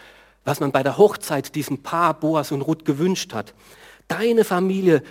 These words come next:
soll sich mehren und dein Name bedeutend werden in Bethlehem. Die haben gar nicht gewusst, wie weit das geht. Dein Name soll sich mehren und bedeutend werden in Bethlehem. Genau da, wo die geheiratet hat, in Bethlehem,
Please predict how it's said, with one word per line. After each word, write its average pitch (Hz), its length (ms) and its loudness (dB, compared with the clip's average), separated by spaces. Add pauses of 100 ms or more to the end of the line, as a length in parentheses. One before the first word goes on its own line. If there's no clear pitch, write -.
soll 160 220 0
sich 160 240 -10
mehren 175 640 0
und 135 360 -4
dein 196 440 -2
Name 180 340 -2
bedeutend 170 760 -2
werden 139 360 0
in 147 240 -2
Bethlehem. 120 720 -2 (1600)
Die 143 80 -6
haben 180 140 -4
gar 180 140 -4
nicht 202 180 -2
gewusst, 190 540 0
wie 185 200 -4
weit 247 480 -6
das 196 240 -6
geht. 113 400 -4
Dein 127 140 -6
Name 120 260 -6
soll 123 240 -6
sich - 220 -14
mehren 117 480 -6 (240)
und 135 160 -2
bedeutend 147 600 -2
werden 123 240 -4
in 123 140 -4
Bethlehem. 120 560 -6 (160)
Genau 202 420 0
da, 262 320 -2
wo 226 120 4
die 220 160 -4
geheiratet 185 600 -4
hat, 123 140 -6
in 226 240 -2
Bethlehem, 175 560 -4